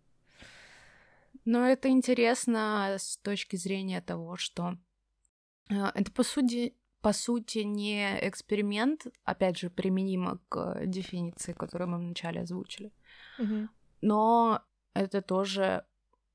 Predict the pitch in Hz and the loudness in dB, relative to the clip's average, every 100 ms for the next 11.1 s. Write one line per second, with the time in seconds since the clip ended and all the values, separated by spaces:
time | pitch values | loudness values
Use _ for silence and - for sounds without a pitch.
0 | _ 185 - 233 - 202 196 - 185 190 | _ 0 4 4 4 0 0 2 2 2
1 | 208 185 - - 185 175 170 170 175 175 | -2 -6 -8 -2 0 0 -4 0 4 4
2 | 175 - - - - _ - 175 - 180 | 4 2 0 -2 -6 _ -12 -8 -4 -4
3 | 180 - 175 - - - _ _ _ _ | -4 -4 -4 -4 -6 -12 _ _ _ _
4 | _ _ _ _ _ _ - - - 240 | _ _ _ _ _ _ -18 -16 2 4
5 | 226 220 202 180 180 - 185 190 202 233 | 6 4 2 -2 -4 -2 -2 -2 -4 -8
6 | _ _ _ _ _ 185 - 185 - 185 | _ _ _ _ _ -6 -2 -4 -2 -4
7 | 160 185 185 175 175 - 175 175 175 175 | 0 0 2 0 -2 -2 0 0 -2 -4
8 | - _ _ - - - 196 185 185 185 | -6 _ _ -8 -2 2 2 4 2 2
9 | 180 175 196 - - 208 - 233 240 - | 0 0 -2 0 4 4 6 4 4 4
10 | - 226 214 - - - - 359 - 381 | 6 4 2 -6 -14 -16 -10 -8 -6 -8
11 | 440 | -10